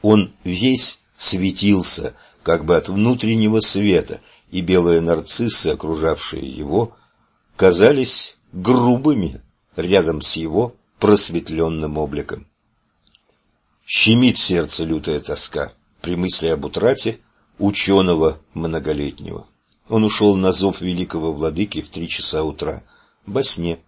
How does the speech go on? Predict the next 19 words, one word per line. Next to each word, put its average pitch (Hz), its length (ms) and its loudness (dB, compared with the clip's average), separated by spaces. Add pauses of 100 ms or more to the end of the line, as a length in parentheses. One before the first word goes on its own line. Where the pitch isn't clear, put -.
(420)
Самый 117 360 4
торжественный 98 720 0
день, 101 220 0
согласно 80 500 -4
индусскому 78 540 -6
календарю, 73 560 -6 (340)
в 82 160 -8
день 104 240 4
рождения 95 560 0
Шивы. 82 460 -4 (400)
За 98 200 4
неделю 123 400 2
до 98 120 0
смерти 90 420 -2
он 80 140 -4
видел 80 240 -6
преподобного 76 680 -4
Сергия, 76 460 -2
стоявшего 87 760 -2